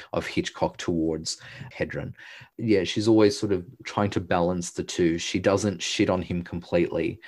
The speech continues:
She acknowledges the good parts about their working relationship,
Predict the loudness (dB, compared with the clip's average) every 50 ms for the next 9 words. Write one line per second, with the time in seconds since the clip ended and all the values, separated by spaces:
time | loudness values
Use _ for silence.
0 | -18 -18 -18 -20 -16 -12 -4 -2 -2 0 2 2 2 2 2 0 -2 0 0 0
1 | 0 0 -2 -8 -12 -18 _ _ -6 -4 -4 -4 2 4 4 4 4 0 _ -2
2 | 0 0 2 2 0 0 2 2 2 2 2 0 -4 _ _ 0 2 2 4 6
3 | 6 4 4 2 -2 0 0 2 2 2 2 2 0 -2 -4 -2 2 2 0 0
4 | -2 -8